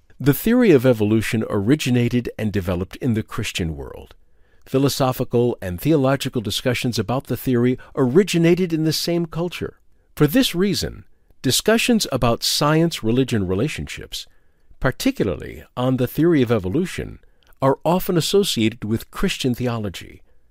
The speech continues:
and consequently with the age of the earth. Here, however, our focus is Islam, and for our considerations, it would be appropriate to ask the following question. Can a Muslim accept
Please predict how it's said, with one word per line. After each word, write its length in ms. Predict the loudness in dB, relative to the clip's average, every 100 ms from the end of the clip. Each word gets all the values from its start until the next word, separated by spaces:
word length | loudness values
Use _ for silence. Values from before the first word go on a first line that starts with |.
| _ _
and 120 | -12
consequently 800 | -6 -6 -6 0 0 0 -10 -14 _ _ _
with 120 | -6
the 160 | -4 -4
age 260 | -4 -4 -4
of 120 | -4
the 160 | -4 -6
earth. 360 | -10 -14 -20 -20 _ -14
Here, 300 | 0 4 4
however, 520 | 2 -2 -4 -6 -6 -2
our 160 | -2
focus 440 | 0 -2 0 -4 -2
is 200 | -2 -2 -2
Islam, 580 | -4 -4 -6 -8 -18 -20 _ _ _ _ _ _ -12 -2
and 140 | 0
for 220 | 2 2
our 160 | 0 -2
considerations, 880 | -2 -2 -2 0 -2 -4 -8 -8 -4
it 160 | -2 0
would 160 | 0 2
be 140 | 2
appropriate 600 | 0 0 -4 -2 -2 -2
to 160 | -4 -4
ask 260 | -4 -6 -8
the 80 |
following 480 | -6 -2 0 0 -4
question. 560 | -4 -8 -8 -12 -18 -20 -20 -20 _ -20 _ _ -20 -16
Can 400 | -2 0 2 0
a 120 | -2
Muslim 500 | -2 0 -2 -2 -4 -4
accept 460 | -8 -4 -4 -6